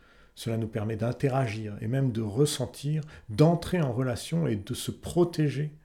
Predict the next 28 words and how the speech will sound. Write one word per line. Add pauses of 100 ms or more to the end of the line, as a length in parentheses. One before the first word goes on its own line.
(200)
du
reste
du
monde. (720)
Cela
développe
notre
créativité
et
nous
permet
de
nous
adapter
même
à
des
situations
très
particulières. (640)
Être
sensible, (240)
en
fait,
c'est,
c'est (100)
être
humain.